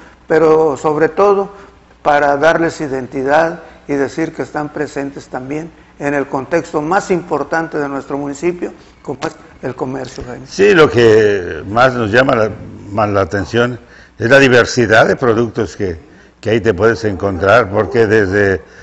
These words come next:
Speaker 2: ah, bastante económicos hasta un precio razonable,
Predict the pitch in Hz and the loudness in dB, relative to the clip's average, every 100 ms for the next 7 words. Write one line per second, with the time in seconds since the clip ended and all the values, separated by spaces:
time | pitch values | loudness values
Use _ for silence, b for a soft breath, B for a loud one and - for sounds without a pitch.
0 | B - 127 107 95 104 123 135 131 107 | B -10 -8 -6 -2 0 2 0 0 0
1 | 107 110 127 135 139 - 90 104 107 107 | 0 0 0 -2 -2 -4 -6 -6 -6 -2
2 | 107 117 101 92 85 90 95 110 117 113 | -2 -2 -2 -2 -4 -4 0 0 -2 -6